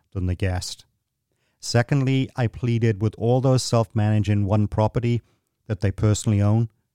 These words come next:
to stay with us. Our podcast topics apply to all scales of professional management, one to many, self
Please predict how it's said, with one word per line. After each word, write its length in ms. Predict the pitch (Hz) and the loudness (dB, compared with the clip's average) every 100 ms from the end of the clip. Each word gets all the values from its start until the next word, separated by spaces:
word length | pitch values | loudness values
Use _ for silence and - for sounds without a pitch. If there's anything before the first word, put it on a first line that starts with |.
| _ _ _ | _ _ _
to 100 | 113 | -6
stay 420 | - - 113 110 | -6 0 2 2
with 240 | 104 104 92 | 2 0 0
us. 380 | 82 - - _ _ _ - | -4 -8 -12 _ _ _ -10
Our 100 | 104 | -6
podcast 580 | - 123 - 135 127 | -2 -2 0 -2 -2
topics 440 | - 123 - - - | -4 -4 -4 -6 -8
apply 320 | - - 98 | -6 -4 -4
to 180 | - 107 | -4 -10
all 260 | - 113 113 | -6 -2 -2
scales 420 | - - 101 90 | -2 -2 -2 -2
of 120 | 95 | -4
professional 520 | - 95 104 95 - 98 | -6 -6 -4 -4 -4 -4
management, 640 | 95 95 92 82 90 87 _ _ _ | -2 -2 -4 -4 -6 -8 _ _ _
one 340 | 101 107 110 113 | -4 0 2 2
to 100 | 117 | 0
many, 460 | 104 101 92 87 - _ - | 2 2 0 -4 -8 _ -14
self 480 | - 113 107 - | -4 -2 -2 -6